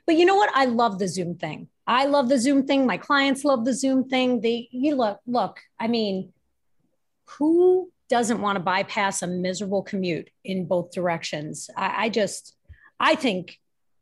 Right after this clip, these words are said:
I think the disruption in certain industries is absolutely gonna stick, and I am all for it in mine.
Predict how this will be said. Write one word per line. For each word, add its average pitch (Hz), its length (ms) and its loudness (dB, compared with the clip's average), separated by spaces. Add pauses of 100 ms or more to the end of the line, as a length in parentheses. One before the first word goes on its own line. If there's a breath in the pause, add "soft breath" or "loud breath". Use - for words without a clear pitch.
(100)
I 262 140 2
think 277 260 0
the 208 80 -2
disruption 185 720 -4
in 190 180 -8
certain 185 360 -6
industries 185 640 -4
is 160 240 -4
absolutely 185 520 -4
gonna 175 220 -8
stick, 180 480 -6
and 175 200 -4
I 190 200 -6
am 165 300 -6 (300)
all 269 240 4
for 277 380 2
it 254 80 2
in 240 160 2
mine. 185 420 -4